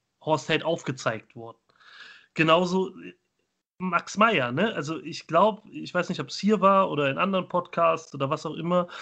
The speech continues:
ähm, wir haben ungefähr acht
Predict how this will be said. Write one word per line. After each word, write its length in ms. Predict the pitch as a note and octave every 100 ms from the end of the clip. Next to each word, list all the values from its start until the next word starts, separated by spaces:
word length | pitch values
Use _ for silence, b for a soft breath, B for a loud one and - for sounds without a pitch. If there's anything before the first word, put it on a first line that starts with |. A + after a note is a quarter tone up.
| B B B -
ähm, 340 | D3+ D3+ D3 B B B _ _ -
wir 220 | D#3 D3+
haben 340 | F3+ G#3+ A3
ungefähr 460 | A3 G3 F#3 - F3
acht 520 | - A3 - - -